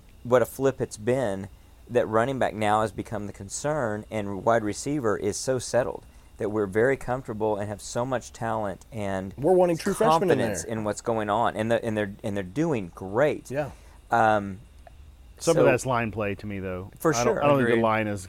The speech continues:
Speaker 3: is cohesive like we thought it would be.
Speaker 4: I don't even know if it's just cohesive. It's just, I don't know that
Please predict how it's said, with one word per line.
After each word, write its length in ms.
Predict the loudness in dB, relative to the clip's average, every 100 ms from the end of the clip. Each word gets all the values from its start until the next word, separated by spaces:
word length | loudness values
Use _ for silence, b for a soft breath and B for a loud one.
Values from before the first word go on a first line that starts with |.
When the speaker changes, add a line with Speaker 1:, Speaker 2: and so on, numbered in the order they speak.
| -10
Speaker 3:
is 220 | -10 -10 -16 -20 -16 -4
cohesive 440 | 0 0 0 -2
like 220 | -2 -4
we 80 | -6
thought 220 | -2 -2
it 60 | -2
would 140 | -4
be. 220 | -6 -6 -8
Speaker 4:
I 180 | -4 0
don't 160 | 2
even 100 | 2
know 100 | 2
if 80 | -2
it's 100 | -4
just 220 | -4 -2
cohesive. 640 | 0 0 -2 -4 -4 -4 -6
It's 200 | -8 -4
just, 320 | -4 -6 -16 -4
I 100 | -2
don't 160 | 0
know 160 | 2 2
that 200 | 2